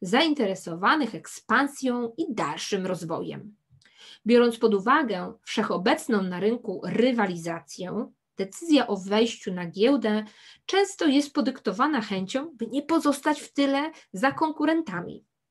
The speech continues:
Jeśli ci przymierzają się lub już są po debiucie,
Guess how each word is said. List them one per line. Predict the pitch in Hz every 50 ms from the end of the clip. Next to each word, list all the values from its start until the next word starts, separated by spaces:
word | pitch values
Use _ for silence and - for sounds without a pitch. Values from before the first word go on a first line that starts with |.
| _ _ _ _ _ _ _ _ - - - _ _ _ -
Jeśli | 214 226 214 214 - - 208 190 180 170 190 247 302 - _ _ _ _ _ -
ci | - - 349 359 -
przymierzają | - - - 196 185 175 170 226 302 359 320 214 185
się | 180 - - 190
lub | 175 175 190 208 202 208 - -
już | 202 196 180 175 - - - - - _ _ _ _ _
są | - - - 185 190 269 415 403
po | - 214
debiucie, | 180 156 170 165 175 180 170 160 160 - - 170 180 190 262 330